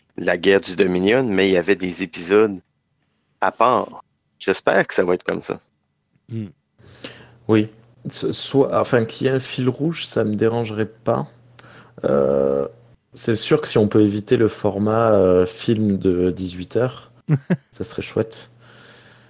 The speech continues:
Speaker 3: Après, ça
Speaker 2: Ouais.
Speaker 3: dépend du, du, du sujet, c'est toujours compliqué. Tu sais pas si,
Speaker 2: Ouais.
Speaker 3: enfin, si le sujet te botte pas, après, c'est,
Speaker 2: Ouais.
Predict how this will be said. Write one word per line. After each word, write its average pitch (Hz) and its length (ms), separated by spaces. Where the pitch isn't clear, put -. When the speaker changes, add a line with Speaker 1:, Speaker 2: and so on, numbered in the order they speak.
Speaker 3:
Après, - 280
ça 127 180
Speaker 2:
Ouais. 107 40
Speaker 3:
dépend 107 280
du, 107 280
du, 101 400
du 98 160
sujet, 110 480
c'est 107 180
toujours 101 300
compliqué. 127 460
Tu - 140
sais - 160
pas 104 160
si, 90 640
Speaker 2:
Ouais. 107 240
Speaker 3:
enfin, - 180
si - 220
le 113 140
sujet 117 340
te 127 120
botte 92 300
pas, 123 180
après, 113 320
c'est, - 260
Speaker 2:
Ouais. 120 60